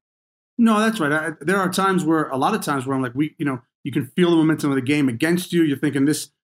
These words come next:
this levee's gonna break at some point. Like, we have to get one, and you, and you can relay that message. Like, you know, either get everybody back and let's defend for this next five or ten minutes, or, hey, we have to try and expose ourselves and get a goal because this isn't feeling like it's gonna end well. So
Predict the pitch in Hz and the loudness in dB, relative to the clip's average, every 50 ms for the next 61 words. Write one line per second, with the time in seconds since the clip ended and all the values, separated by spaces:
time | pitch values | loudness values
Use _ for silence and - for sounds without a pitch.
0 | _ _ _ - 131 151 143 - 160 160 156 156 147 135 143 131 123 117 127 147 | _ _ _ -4 -4 -4 -2 0 0 2 2 2 2 2 0 -2 -2 -2 -2 0
1 | 160 175 180 185 180 - - 180 175 147 - 180 175 170 170 139 131 117 139 135 | 0 0 0 -2 -6 -2 -2 -2 -2 0 2 2 2 2 2 -2 -2 -4 -4 -4
2 | 123 120 151 156 151 - - 139 127 147 143 147 147 156 170 165 147 156 170 202 | -4 -2 -2 -4 -4 -2 -6 -2 -2 -2 -2 0 0 0 2 2 2 2 2 2
3 | 214 302 - 233 208 220 226 220 277 226 202 175 160 143 127 135 - 127 131 123 | 2 0 2 2 4 4 4 4 2 2 2 2 2 0 0 -2 -4 -4 -6 -6
4 | - - 160 156 - 156 147 147 123 - _ _ _ _ _ - - 131 143 165 | -4 -6 -6 -6 -2 -2 -2 -2 -2 -6 _ _ _ _ _ -4 -2 -2 0 2
5 | 170 160 151 147 127 117 - _ _ _ - 113 113 156 160 160 165 170 175 175 | 2 2 2 2 -2 -4 -8 _ _ _ -8 -4 0 0 2 2 2 2 2 0
6 | 180 160 156 151 135 117 151 143 156 165 160 147 135 147 147 151 - 156 135 - | 0 0 -2 -2 0 0 0 0 0 0 -2 -2 -2 -2 -2 -4 -4 -6 -6 -2
7 | - 156 160 165 156 151 151 147 139 156 156 151 - - - 160 156 143 147 147 | -2 0 0 0 0 0 -2 0 0 0 -2 -2 -6 -6 -4 -4 -2 -2 -4 -4
8 | - 160 156 160 165 175 180 175 180 - 151 143 139 131 135 _ _ _ - - | -2 0 2 2 2 2 2 0 -2 -2 0 0 0 0 -4 _ _ _ -4 0
9 | 156 147 139 147 131 127 120 156 160 160 - 147 123 - - 147 139 139 139 131 | 0 2 2 2 0 0 -2 -2 -2 -2 -4 -10 -8 -6 -4 -2 -2 0 -2 -2
10 | 120 - _ _ _ _ - - - - - - 160 160 156 151 165 139 - - | -4 -6 _ _ _ _ -12 -8 -8 -8 -2 0 2 2 2 2 0 -2 -2 -2
11 | 160 151 151 147 143 143 135 127 139 156 143 135 127 143 147 160 160 139 131 120 | 0 0 0 -2 -2 -4 -4 -2 0 0 -2 0 0 0 0 0 0 0 -2 -2
12 | 139 131 120 135 135 139 156 139 135 123 - - 151 147 151 147 143 135 127 131 | -2 -2 -2 -2 -2 -2 -4 -2 -4 -6 -4 0 0 2 2 2 0 -2 -2 -6
13 | - - 139 131 120 - 143 151 160 160 170 175 180 180 180 - 139 127 117 117 | -4 -4 -4 -4 -4 -2 -2 0 0 0 0 0 0 -2 -2 -2 -2 -2 -2 -6